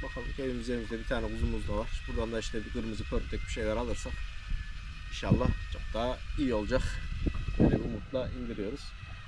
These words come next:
Merayı tam, e, düzgün ayarlayamadım. Biraz meranın alt tarafından geçeceğiz. Ama şu ilk inişlerdeki, e, şu an altımız taş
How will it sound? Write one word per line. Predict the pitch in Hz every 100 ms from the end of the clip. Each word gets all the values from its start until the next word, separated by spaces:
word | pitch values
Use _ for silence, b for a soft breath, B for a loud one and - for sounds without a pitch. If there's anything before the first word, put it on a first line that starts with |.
| -
Merayı | 185 190 185
tam, | 202 185 170 143
e, | 143 151 139 139
düzgün | 165 170
ayarlayamadım. | 165 165 156 117 117
Biraz | 120 120
meranın | 123 127 123 123
alt | 117 -
tarafından | 127 113 123 120
geçeceğiz. | 110 98 - 170 - - - - - - - - -
Ama | 170
şu | - -
ilk | 165 -
inişlerdeki, | 160 156 175 151 143 147 - 156 - - -
e, | 120 117 104 101 - 110 - -
şu | 131
an | 117
altımız | 117 117 113 -
taş | 139